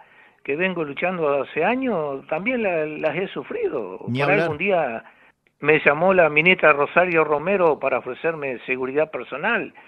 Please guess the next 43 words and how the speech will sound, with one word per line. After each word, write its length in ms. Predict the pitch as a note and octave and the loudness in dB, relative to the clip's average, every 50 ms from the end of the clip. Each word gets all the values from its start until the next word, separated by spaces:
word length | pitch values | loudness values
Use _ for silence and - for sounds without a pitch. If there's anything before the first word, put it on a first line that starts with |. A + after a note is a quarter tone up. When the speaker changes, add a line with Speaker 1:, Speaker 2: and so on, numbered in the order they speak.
| - - - - - | -20 -20 -20 -16 -8
Speaker 1:
Y 80 | - B2+ | -6 0
le 120 | C3+ C#3 | 0 0
digo, 320 | C#3 D3 C#3+ C3+ C3 A#2 - | 2 0 0 0 0 0 2
"Pero 180 | - - G3 D#3+ | 2 2 2 2
un 60 | B2+ | -2
poquito, 320 | C#3+ D3+ A#3 B3 - D3+ C3+ | -2 -4 -4 -6 -4 -4 -2
yo 160 | - A3 A#3+ | -2 -2 -2
no 120 | G#3 C3+ | -2 -4
soy 260 | - - G#4+ G#4 F4 | -4 0 0 0 0
el 100 | D#3+ C#3 | 0 0
delincuente, 800 | C3 C3 A#2+ A#2+ A#2 A2+ - A#2+ A2+ G#2 - - - F2 F#2 F2+ - - | -2 -2 -2 -2 -6 -8 -6 -6 -8 -8 -8 -14 -14 -14 -14 -14 -6 0
yo 80 | G#4+ | 0
voy 120 | G#4+ F4+ - | 2 2 0
a 40 | |
seguir 240 | - C#3+ C#3 C3+ B2+ | -2 -4 -2 -2 -2
haciendo 340 | A#2 - - C3 B2+ B2+ A#2 | -4 -4 -6 -8 -6 -6 -8
mi 140 | G#2+ G#2+ A2+ | -10 -10 -8
vida. 460 | D#3+ G#3 G#3 D#3+ G2+ F2+ F2 - _ _ _ _ _ _ - - - _ _ _ _ _ _ | -6 -6 -4 -4 -6 -8 -10 -16 _ _ _ _ _ _ -20 -20 -20 _ _ _ _ _ _
Pero 640 | - A2+ G#2+ G#2+ G#2 G#2 G#2 G2+ G2+ F#2+ G2 G2 G2+ | -4 -4 -2 -2 -4 -4 -6 -8 -8 -8 -10 -10 -10
lo 480 | - G#2 G#2 G#2+ G#2+ A#2 A#2+ A#2+ D3 F#3 | -12 -12 -12 -10 -8 -6 -2 0 2 2
único 220 | G3+ E3+ E3 D#3+ | 2 4 4 2
que 40 | - | 4
falta 220 | G3 G#3 A3 G3+ | 4 2 4 2
es 60 | F#3+ F3 | -2 -2
que 100 | E3+ - | -2 0
yo 260 | - D#3+ E3 F3 E3 E3 | 2 4 4 4 2 0
tenga 480 | F3 E3+ D#3+ D3 C#3+ C#3+ C#3 C3+ C3 | -2 -4 -2 0 -2 0 0 -2 -4
un 140 | B2+ B2+ A#2+ | -6 -8 0
patrullero 640 | - C#3+ C#3+ - C3+ C3+ A#2 - E3+ E3+ E3+ E3 D#3+ | 2 2 2 4 0 0 0 0 0 2 2 2 0
en 40 | D#3 | 0
la 80 | D3 C3 - | 0 -2 0
puerta 240 | D3+ D3 - - C#3 | -2 -2 -2 -2 -6
del 80 | C3 | -6
estudio 560 | B2+ - - E3+ F3+ F#3+ F#3+ F3+ F3 E3+ E3 | -6 -8 -6 -4 -2 0 0 0 0 0 0
y 100 | D#3 D3+ | 2 2
ande 180 | D3 D3+ D3 D3 | 2 2 2 -2
con 140 | C#3+ C3+ C3+ | -2 0 -4
un 140 | C#3 B2 - | -4 -4 -4
policía 440 | B2 A2+ A2 G#2+ - A#2 A2+ G#2 | -6 -6 -6 -8 -8 -6 -6 -6
atrás. 220 | F#2+ - G#2 G#2 - | -6 -8 -10 -10 -10
Pará 160 | - - E3+ | -8 -6 -6
un 80 | F3+ D#3 | -6 -8
poquito." 540 | - - - G#3 A3 G#3+ - - F#2+ F2 | -10 -8 -8 -8 -8 -6 -8 -10 -10 -10